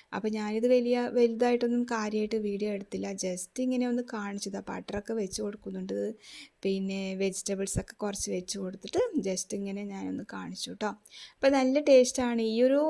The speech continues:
ഏ, സാൻഡ്വിച്ചും നല്ല ടേസ്റ്റാണ്. പിന്നെ ഞാൻ, ഏ, ഇനി ഒരു, ഏ, വീഡിയോയുടെ സാൻഡ്വിച്ചിൻ്റെ, ഏ, ഒരു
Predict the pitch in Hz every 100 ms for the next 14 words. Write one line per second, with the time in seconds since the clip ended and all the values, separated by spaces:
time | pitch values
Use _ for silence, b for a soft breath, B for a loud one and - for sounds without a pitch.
0 | - - - - 226 220 220 226 208 220
1 | 226 269 277 226 208 214 262 262 233 -
2 | 233 220 220 226 233 220 208 220 262 240
3 | 220 233 254 262 - - 214 214 - 233
4 | 240 254 240 247 262 - 220 220 220 220
5 | 233 233 226 226 - 240 214 214 220 226
6 | 240 226 233 226 - 208 208 208 208 220